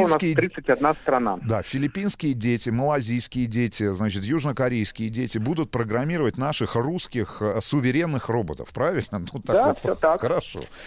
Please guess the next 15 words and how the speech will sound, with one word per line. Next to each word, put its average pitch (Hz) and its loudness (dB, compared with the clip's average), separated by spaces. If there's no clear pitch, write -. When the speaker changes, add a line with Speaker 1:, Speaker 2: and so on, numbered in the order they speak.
Speaker 2:
хорошо. 139 0
<clears throat> 175 0
Смотрите, 160 -2
вы, 117 0
кроме 180 -4
всего 139 -2
прочего, 185 -2
не 135 -2
только 190 0
разработчик, 131 0
да, 147 0
но 147 -2
ещё 131 -2
и 190 -4
производитель. 139 -2